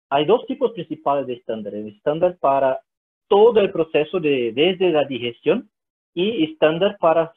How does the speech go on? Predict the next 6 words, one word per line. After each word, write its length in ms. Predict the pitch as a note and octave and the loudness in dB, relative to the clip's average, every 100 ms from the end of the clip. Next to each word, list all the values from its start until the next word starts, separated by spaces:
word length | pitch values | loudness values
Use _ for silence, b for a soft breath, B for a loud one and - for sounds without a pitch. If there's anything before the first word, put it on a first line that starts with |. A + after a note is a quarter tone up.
| _ | _
mirar, 480 | D3 C3+ C3+ D#3 F#3 | -14 -6 -4 -4 -6
para 480 | D3+ C#3+ C3+ B2 A2+ | -6 -4 -2 -4 -4
controlar 520 | C#3+ C#3+ C3+ B2+ D#3 | -6 -6 -4 -4 -4
solamente 800 | - C#3+ C3+ C3 C#3+ - E3 F3 - | -4 -2 -2 -6 -14 -10 -10 -10 -14
o 160 | - C3 | -10 -8
evaluar 460 | A#2 A#2 A2 G#2+ | -6 -8 -6 -8